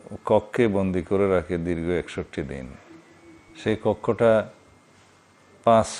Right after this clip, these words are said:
ফিট by দশ ফিটের বেশি বড় হবে না। ওখানে কেবল একটা পানির ট্যাপ,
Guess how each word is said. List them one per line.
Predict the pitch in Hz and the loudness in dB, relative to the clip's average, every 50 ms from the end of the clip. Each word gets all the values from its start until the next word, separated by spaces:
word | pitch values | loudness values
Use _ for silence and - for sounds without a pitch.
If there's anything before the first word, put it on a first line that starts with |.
| - - | -4 -2
ফিট | 135 127 113 | 0 0 2
by | 107 110 117 107 | 4 4 4 6
দশ | 101 107 98 - | 6 4 2 2
ফিটের | - - 107 95 - 104 95 | 0 -4 -6 -4 -4 -4 -4
বেশি | 87 82 82 - - 82 | -4 -6 -8 -8 -10 -6
বড় | 82 82 82 80 73 - | -4 -2 -2 -2 -4 -4
হবে | - 80 73 65 65 | -6 -6 -6 -6 -10
না। | 57 60 60 - - - - - _ _ - - - - - - | -12 -14 -16 -16 -20 -20 -20 -20 _ _ -20 -20 -20 -20 -10 -8
ওখানে | 98 90 - 117 120 123 120 | -8 -4 -2 0 0 0 0
কেবল | - 131 120 110 113 117 113 110 - - - - - _ _ _ _ _ _ _ - | 0 -2 0 0 0 -2 -4 -8 -12 -20 -20 -20 -20 _ _ _ _ _ _ _ -8
একটা | 98 - - 110 - - | -8 -6 -6 -6 -2 0
পানির | - 101 101 104 104 - - _ - | 0 2 2 0 -2 -4 -8 _ 0
ট্যাপ, | 110 101 98 95 | 4 4 4 4